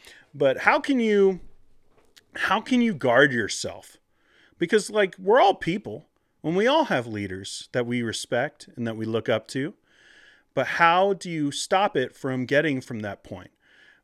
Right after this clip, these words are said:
Uh, you wanna respect them and show proper respect to those whom respect is due, um, by principle, okay, not by direct, like, that's what that verse means.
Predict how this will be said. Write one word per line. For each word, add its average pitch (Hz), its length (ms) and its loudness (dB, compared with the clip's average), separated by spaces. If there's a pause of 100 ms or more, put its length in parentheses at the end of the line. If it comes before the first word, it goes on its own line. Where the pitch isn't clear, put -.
Uh, 101 400 -4 (240)
you 120 260 -4
wanna 131 220 0
respect 208 480 -2
them 127 360 0 (320)
and 117 220 -8
show 156 280 2
proper 190 440 2
respect 180 580 -2
to 143 100 -6
those 135 340 -2
whom 151 440 -6
respect 143 440 -4
is 170 160 -10
due, 131 380 -4 (880)
um, 107 640 -6 (100)
by 101 140 -6
principle, 98 540 -10
okay, 101 300 -10
not 101 280 -12
by 101 160 -6
direct, 101 580 -8 (260)
like, 147 120 -16
that's 95 280 -12
what 104 140 -8
that 98 200 -10
verse 95 320 -14
means. 95 320 -18